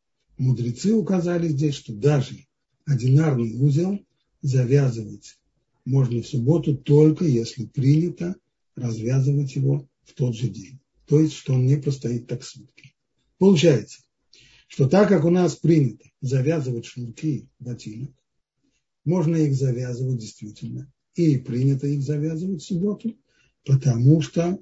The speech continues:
у нас принято развязывать шнурки на ботинках в тот же самый день. В нормальной ситуации никто из нас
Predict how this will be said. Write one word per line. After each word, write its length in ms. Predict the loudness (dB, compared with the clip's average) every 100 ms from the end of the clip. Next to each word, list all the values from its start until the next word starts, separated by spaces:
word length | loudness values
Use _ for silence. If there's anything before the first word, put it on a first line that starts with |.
| -4
у 60 |
нас 380 | 2 4 4 -2
принято 640 | _ 4 4 4 2 -2
развязывать 800 | -2 -2 -2 4 4 4 -4 -16
шнурки 380 | -16 -12 -8 -2
на 100 | -2
ботинках 540 | -2 -6 -4 -2 -4 -8 _ _
в 80 | _
тот 200 | -2 0
же 100 | -2
самый 320 | -4 -6 -6
день. 220 | -10 -20 _ _ _ _ _ _ _ _ _ _ _ _ _ _ _ _ 2
В 40 |
нормальной 600 | 4 6 6 6 6 4
ситуации 640 | 0 -6 0 0 0 0 0
никто 420 | 0 0 2 4
из 160 | 2
нас 400 | 0 0 0 -8